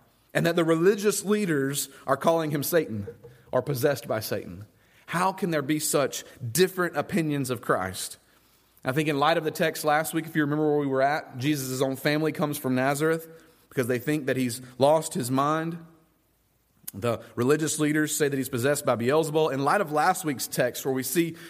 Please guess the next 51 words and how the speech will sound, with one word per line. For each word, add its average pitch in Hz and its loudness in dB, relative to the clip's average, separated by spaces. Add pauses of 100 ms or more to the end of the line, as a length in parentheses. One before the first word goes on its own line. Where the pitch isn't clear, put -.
(260)
different 202 4
opinions 190 0
about 135 2
Christ, 120 0 (580)
the 117 -2
question 165 0
this 135 -2
morning, 113 -2
why 123 0
are 135 0
there 117 -2
so 127 -4
many 120 -4
different 104 -4
opinions 95 -6
about 92 -6
him? 95 -14 (580)
Why 170 2
is 180 0
it, 123 -4
Mark, 120 -2
as 120 -2
you're 131 0
telling 139 -2
us 123 -4
this 120 -4
story, 120 -2 (680)
are 123 2
there 127 2
so 190 4
many 175 0
different 147 0
opinions 123 -2
of 101 -6
Christ? 85 -4 (520)
And 101 -2
that's 135 0
the 151 0
question 143 -2
I 123 -2
think 117 -4
that 113 -2
Jesus 113 -2
answers 113 -6
for 107 -2
us 101 -4
in 101 -4
the 98 -6
text 107 -4
this 104 -6
morning. 143 0